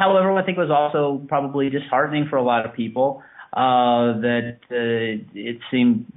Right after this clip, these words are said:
pretty clear there's not gonna be any, any progress. And if you, if you look down the road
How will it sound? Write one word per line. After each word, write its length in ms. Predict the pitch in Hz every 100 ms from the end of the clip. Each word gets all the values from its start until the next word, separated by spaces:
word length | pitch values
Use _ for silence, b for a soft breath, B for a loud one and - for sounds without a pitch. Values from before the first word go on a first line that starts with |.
| _
pretty 240 | 147 117 -
clear 320 | 143 151 143
there's 160 | 123 117
not 180 | 120 120
gonna 160 | 117
be 160 | 110 117
any, 320 | 110 107 101 -
any 240 | 117 110
progress. 580 | 110 139 147 120 104 104
And 100 | 123
if 140 | 117 117
you, 100 | 107
if 120 | 107
you 120 | 117
look 160 | 113 113
down 200 | 117 113
the 80 | 107
road 400 | 107 110 107